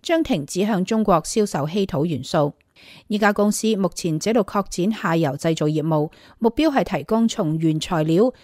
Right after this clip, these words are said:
到磁鐵嘅一體化供應鏈解決方案。根據報道，呢家公司自己嘅精煉廠只能夠處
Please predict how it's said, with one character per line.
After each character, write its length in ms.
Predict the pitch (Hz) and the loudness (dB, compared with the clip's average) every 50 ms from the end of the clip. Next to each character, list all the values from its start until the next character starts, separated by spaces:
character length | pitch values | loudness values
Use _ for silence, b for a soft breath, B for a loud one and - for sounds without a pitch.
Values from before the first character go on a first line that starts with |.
| b b b | b b b
到 180 | - 226 214 220 | 2 4 4 4
磁 200 | - - - 180 | 2 0 -2 -2
鐵 200 | 139 - 214 196 | -2 0 0 0
嘅 180 | - - 185 170 | 2 2 2 2
一 100 | 233 254 | 2 2
體 300 | - - - 165 196 - | 0 0 0 0 0 2
化 180 | - 180 156 165 | 2 2 2 2
供 220 | - - 233 226 214 | 2 2 2 4 4
應 160 | 175 160 151 | 2 2 0
鏈 220 | 143 143 156 175 - | 0 0 -2 -2 -2
解 180 | - 139 147 190 | -4 -4 -2 -2
決 140 | - 190 | -2 -2
方 260 | - - 208 185 185 175 | -2 0 0 0 2 2
案。 220 | 160 147 143 - - _ _ _ _ _ _ _ b b b b b | 2 0 0 -2 -6 _ _ _ _ _ _ _ b b b b b
根 160 | b 320 320 | b 2 4
據 80 | 311 269 | 6 6
報 200 | 208 - 180 175 | 4 4 4 2
道， 280 | 180 175 160 156 156 - b b b b b | 4 2 2 2 2 0 b b b b b
呢 100 | b 247 | b 2
家 120 | 247 233 226 | 2 2 4
公 220 | - 233 233 233 | 4 4 2 2
司 240 | - - 240 226 226 | 2 0 0 0 0
自 220 | - - - 170 | -2 -2 -4 -2
己 180 | - 165 156 185 | 0 0 2 2
嘅 160 | - 185 170 | 2 2 2
精 220 | 165 - 247 247 | 2 2 2 4
煉 200 | 233 202 165 151 | 4 4 2 0
廠 320 | 156 - 170 139 151 - - - | 0 0 0 0 0 -2 -2 -2
只 120 | - 190 | -2 0
能 100 | 202 214 | 0 0
夠 180 | 185 151 156 165 | 0 0 0 -2
處 200 | - - - | -2 -2 -2